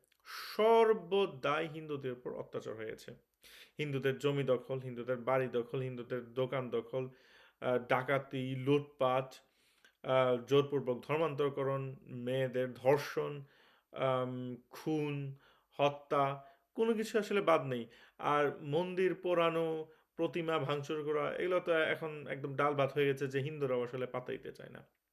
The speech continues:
কিন্তু এরপরেও হিন্দুদের গেলানো হয় জোর করেই, যারা বলা যায় যে বাংলাদেশে নাকি হিন্দু মুসলিম ঐক্য ছিল,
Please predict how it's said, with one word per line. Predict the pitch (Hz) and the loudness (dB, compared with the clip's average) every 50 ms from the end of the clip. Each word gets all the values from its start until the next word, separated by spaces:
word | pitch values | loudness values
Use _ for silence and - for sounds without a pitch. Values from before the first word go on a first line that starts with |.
| _ _ _ | _ _ _
কিন্তু | - 277 285 - | -12 -6 -2 2
এরপরেও | - 202 220 233 240 233 233 226 214 185 170 165 165 - | 6 8 8 8 8 8 6 4 4 6 4 4 2 0
হিন্দুদের | - 160 160 190 196 202 202 196 156 165 160 147 147 143 - - _ _ _ _ _ _ _ - 139 127 | -4 -4 -2 -2 -2 0 0 0 2 2 2 2 2 0 -6 -16 _ _ _ _ _ _ _ -12 0 6
গেলানো | 135 151 160 180 185 185 175 151 | 8 8 8 8 6 4 4 2
হয় | 131 143 147 156 | 2 2 0 0
জোর | 147 131 143 156 151 | 2 2 2 0 0
করেই, | - 139 123 131 143 | 0 -2 -2 0 0
যারা | 135 127 123 120 | 0 0 0 0
বলা | 120 120 117 113 | 0 -2 -2 -4
যায় | 110 120 127 170 202 - _ _ _ - - _ _ _ _ _ _ _ | -2 -4 -4 -4 -6 -10 _ _ _ -20 -20 _ _ _ _ _ _ _
যে | - 202 | -8 -6
বাংলাদেশে | 190 175 190 190 185 175 156 143 139 156 | -2 0 0 0 0 0 -2 -2 -2 -2
নাকি | 160 170 170 175 | -4 -4 -6 -6
হিন্দু | 170 165 170 160 151 | -8 -8 -8 -8 -8
মুসলিম | 139 135 131 - 165 170 175 | -6 -8 -6 -8 -8 -6 -6
ঐক্য | 175 139 - 135 | -6 -4 -4 -4
ছিল, | 127 - - - - | -6 -6 -10 -16 -18